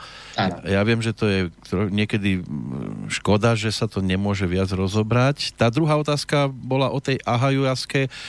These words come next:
Speaker 2: že či sa vďaka tomu rozšírenému vedomiu, ktorú vďaka tej,
Speaker 1: Áno.
Speaker 2: tomu, tomuto na-, nadobudneš, že či sa tam, e,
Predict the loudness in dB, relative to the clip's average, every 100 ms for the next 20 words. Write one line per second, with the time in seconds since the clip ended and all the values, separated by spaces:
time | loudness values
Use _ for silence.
0 | -16 -2 0 2 0 2 2 2 0 0
1 | 0 0 0 0 0 0 2 0 -2 0
2 | 0 2 2 0 0 -2 -2 -2 -4 -2
3 | -4 0 0 0 -4 -10 -2 0 0 0
4 | 0 -2 -2 -4 -2 -2 0 0 0 -2
5 | 0 -2 -2 -6 -16 -12 -2 0 0 -2
6 | -2 -2 0 0 0 -2 -2 -2 0 -4
7 | -4 -4 -2 -2